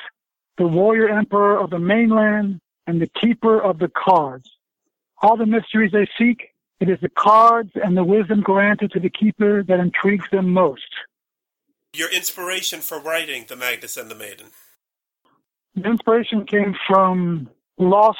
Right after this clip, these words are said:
Speaker 1: Horizon. Lost Horizon is a nineteen thirty-three novel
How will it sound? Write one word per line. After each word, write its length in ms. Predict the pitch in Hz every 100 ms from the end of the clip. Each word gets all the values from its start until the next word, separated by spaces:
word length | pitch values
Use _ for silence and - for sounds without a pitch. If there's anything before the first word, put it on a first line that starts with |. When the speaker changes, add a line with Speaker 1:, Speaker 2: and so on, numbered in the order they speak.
| - 208
Speaker 1:
Horizon. 800 | 190 185 185 185 151 143 139 - _ _ _
Lost 320 | 185 208 220 -
Horizon 640 | 208 208 214 208 214 202
is 180 | 196 175
a 160 | 180
nineteen 800 | 160 170 190 233 226 - 220 214
thirty-three 560 | - 220 214 214 - 196
novel 760 | 190 190 180 143 156 160 135